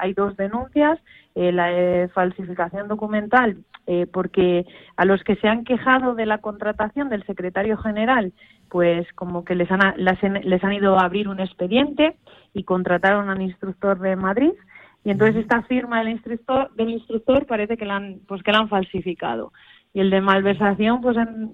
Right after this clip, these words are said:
Speaker 1: en realidad es porque al secretario general que tenemos ahora mismo en la federación no lo han nombrado, sino que lo han contratado. Ha sido una
Speaker 2: Ujú.
Speaker 1: contratación, pues, a dedo, que no ha seguido, pues, los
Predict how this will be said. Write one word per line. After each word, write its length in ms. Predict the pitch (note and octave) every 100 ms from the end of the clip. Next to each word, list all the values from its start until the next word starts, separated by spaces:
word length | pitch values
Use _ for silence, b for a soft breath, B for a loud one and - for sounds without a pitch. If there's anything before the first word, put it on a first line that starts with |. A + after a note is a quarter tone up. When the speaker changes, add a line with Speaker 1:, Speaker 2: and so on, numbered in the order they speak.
| -
Speaker 1:
en 140 | G#3+
realidad 420 | G#3 G#3 G#3+ A3
es 100 | A#3+ A#3
porque 260 | A#3 A3
al 120 | G#3+ G#3
secretario 480 | G3+ G3 G3 G#3+ A#3
general 540 | A#3+ A3+ A3 A3+ A#3
que 120 | A3+
tenemos 360 | G#3+ G#3+ A3 A3
ahora 200 | A3+ G#3+
mismo 220 | A3 G#3+
en 60 | A3
la 80 | A3
federación 560 | A3 G#3+ G#3 A3 A#3 _ b b -
no 200 | A3 A#3+
lo 120 | A3
han 140 | G3+
nombrado, 580 | G3 F#3 F#3+ B3+ C4 B3
sino 260 | A#3+ G#3 F#3+
que 100 | F#3
lo 100 | F3+
han 140 | F#3
contratado. 800 | F3+ F#3+ F3+ E3+ F#3 A#3 A3+ A3 - b b b b -
Ha 100 | G3
sido 180 | A3+ G#3
una 100 | G3+
Speaker 2:
Ujú. 60 | G3+
Speaker 1:
contratación, 1000 | G3 G3 G3+ G3 G3 F#3+ G#3 G3 G3 F#3+ F#3
pues, 200 | F#3+ F#3+
a 120 | F3+
dedo, 380 | G#3+ A#3+ A3 C4+
que 120 | -
no 80 | F#3+
ha 60 | F#3+
seguido, 840 | G3 F#3+ F#3+ F#3+ F#3+ F#3 F#3 F#3 - -
pues, 200 | G3 F#3 E3+ A3 B B B
los 180 | F#3+ F#3+